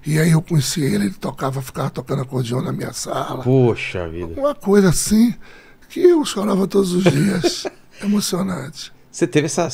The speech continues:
Speaker 2: essa sorte, né, de, de trabalhar com pessoas que você
Speaker 1: É,
Speaker 2: admirava e de
Speaker 1: rapaz.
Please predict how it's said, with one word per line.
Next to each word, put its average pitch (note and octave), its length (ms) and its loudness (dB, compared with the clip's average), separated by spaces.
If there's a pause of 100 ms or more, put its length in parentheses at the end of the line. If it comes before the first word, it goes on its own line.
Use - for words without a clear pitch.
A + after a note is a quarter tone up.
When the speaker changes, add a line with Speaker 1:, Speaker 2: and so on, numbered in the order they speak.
(120)
Speaker 2:
essa B2+ 220 -2
sorte, B2 400 0
né, G#2 180 -2
de, F#2 280 -8
de F2 200 -14
trabalhar G2+ 580 0
com A2+ 120 -6
pessoas G#2 480 -2
que - 80 -12
você - 140 0
Speaker 1:
É, - 20 4
Speaker 2:
admirava A#2 640 6
e C#3+ 120 4
de C3 60 4
Speaker 1:
rapaz. C3 40 6